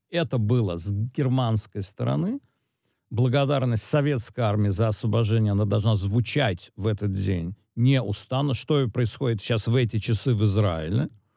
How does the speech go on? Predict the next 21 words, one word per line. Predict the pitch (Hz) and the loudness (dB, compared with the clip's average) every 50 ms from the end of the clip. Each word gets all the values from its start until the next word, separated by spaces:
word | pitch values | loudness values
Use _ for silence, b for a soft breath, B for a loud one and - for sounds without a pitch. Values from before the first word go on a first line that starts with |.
| _ _ _ _ _ _ _ - | _ _ _ _ _ _ _ -6
В | - | -2
эти | 120 117 107 | -2 -2 -2
часы | - - - 147 | -4 -4 -2 0
в | 131 143 | 0 0
Израиле | 131 139 160 156 143 135 | 0 0 0 0 0 0
это | 131 131 135 151 | -2 -2 0 0
даёт | 131 131 127 110 - | 0 0 0 -2 -2
правильную | - 123 147 156 170 180 175 135 | -4 -2 -2 0 0 0 -2 -2
перспективу | - 120 107 - - - 107 95 - - 160 165 | -2 -2 -4 -4 -4 -6 -10 -10 -6 -4 -4 -4
Второй | 139 - - 117 117 120 | -4 -4 -4 -2 0 0
мировой. | 120 123 123 117 113 | 2 2 2 2 2
Но | 117 127 139 147 - - | 2 2 0 0 -2 -4
тут | - 170 - | -6 -4 -4
ещё | 165 135 - 160 | -4 -4 -2 -2
надо | 160 151 139 127 110 | -2 -2 -2 -2 -4
сказать, | 104 - - 139 123 120 139 131 113 - - - - - | -6 -6 -6 -4 -2 0 0 -2 -2 -6 -10 -18 -16 -8
э, | 131 131 123 123 123 120 117 117 117 120 160 - _ _ _ _ _ _ _ _ _ _ - | -4 -2 0 0 0 0 0 -2 -2 -4 -8 -10 _ _ _ _ _ _ _ _ _ _ -6
пару | 135 135 131 127 | -4 -2 -2 -2
слов. | 110 - 170 170 - | -2 -2 -4 -6 -4
Вы | - 156 | -4 -6
знаете, | 127 - 285 330 - - | -4 -4 -6 -6 -6 -8